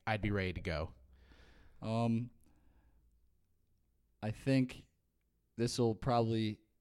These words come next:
Speaker 2: be a classic Premier League game where the first half is probably, like, zero zero or one nothing at halftime,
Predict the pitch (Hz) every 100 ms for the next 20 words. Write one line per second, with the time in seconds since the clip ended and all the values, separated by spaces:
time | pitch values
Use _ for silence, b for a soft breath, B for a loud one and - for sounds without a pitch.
0 | _ _ _ - 104 113 - 131 117 117
1 | 120 110 - _ _ _ _ _ _ _
2 | - 123 117 117 110 104 107 104 104 101
3 | 98 98 - 113 - 123 107 104 110 101
4 | - 104 107 104 98 98 110 110 107 113
5 | 107 110 104 104 101 98 98 98 107 107
6 | 107 101 107 101 101 110 98 - 113 92
7 | 92